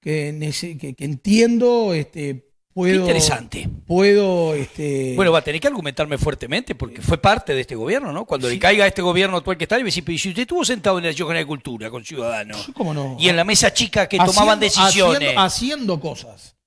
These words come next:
Speaker 1: Haciendo cosas. Con, con un joven profesional del departamento de Florida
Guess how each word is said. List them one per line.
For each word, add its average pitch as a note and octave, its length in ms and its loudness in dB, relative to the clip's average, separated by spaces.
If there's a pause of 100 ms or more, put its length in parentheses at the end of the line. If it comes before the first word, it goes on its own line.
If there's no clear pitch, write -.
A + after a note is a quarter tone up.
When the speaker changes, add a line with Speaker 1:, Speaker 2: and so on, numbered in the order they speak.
(280)
Speaker 1:
Haciendo A3+ 600 0
cosas. D3 560 -8 (400)
Con, E3 760 -2
con E3 220 -2
un A3+ 100 4
joven A#3 380 2
profesional F3+ 580 0
del G3 120 0
departamento F3 500 -2
de E3 100 -2
Florida G#3+ 380 0